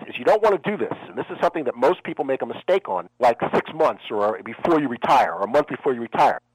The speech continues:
because many times you get to be too old to the point where the premiums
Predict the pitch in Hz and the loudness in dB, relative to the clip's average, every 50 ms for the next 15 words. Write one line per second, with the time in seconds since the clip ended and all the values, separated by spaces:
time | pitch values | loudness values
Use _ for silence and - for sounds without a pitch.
0 | _ _ - 117 113 127 147 175 185 - - 190 190 175 131 110 113 123 - - | _ _ -10 -8 -4 -2 0 0 0 0 2 2 4 4 4 2 -2 -8 -16 -18
1 | _ _ _ _ _ - 120 - 139 151 - - 165 143 143 131 _ - - 165 | _ _ _ _ _ -10 -6 2 2 2 2 2 -4 -6 -6 -6 _ -8 -6 0
2 | 151 165 196 214 156 127 123 - - 113 - - - 143 143 - 131 117 117 - | 4 4 6 6 4 2 0 -2 -6 -10 -8 0 2 2 2 2 0 -2 -4 -4
3 | - - 254 320 285 180 113 92 107 123 | -4 -2 0 0 0 0 -4 -6 -8 -14